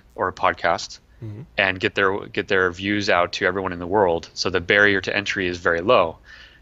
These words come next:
Speaker 1: Does that mean that every blog out there is a success or, or that every person's opinions are, are valuable and, uh,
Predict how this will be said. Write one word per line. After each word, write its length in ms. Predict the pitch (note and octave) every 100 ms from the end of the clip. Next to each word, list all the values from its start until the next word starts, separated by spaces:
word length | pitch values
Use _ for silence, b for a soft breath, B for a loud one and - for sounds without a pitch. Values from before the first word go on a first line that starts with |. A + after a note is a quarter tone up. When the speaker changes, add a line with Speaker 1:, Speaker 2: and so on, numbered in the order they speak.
| -
Speaker 1:
Does 120 | G#2
that 140 | A#2
mean 120 | A2+ G#2+
that 180 | G2 -
every 200 | G#2+ G#2
blog 320 | F2+ F2+ F#2+
out 140 | G2+ -
there 360 | G2+ G2+ G#2 - - _
is 180 | - G2
a 60 | F2
success 560 | - - - G2 G#2+ -
or, 460 | - - G2 F#2+ -
or 140 | F#2+
that 160 | F#2 F2+
every 200 | F#2 F#2+
person's 400 | - G2 G2+ F#2
opinions 500 | - G#2 G2 G2 F#2+
are, 280 | F2 E2 - -
are 200 | F2+ E2+ F2 - -
valuable 680 | F#2+ F#2 F#2 F#2+ F#2+ F#2
and, 180 | F2 E2+
uh, 240 | E2 D#2+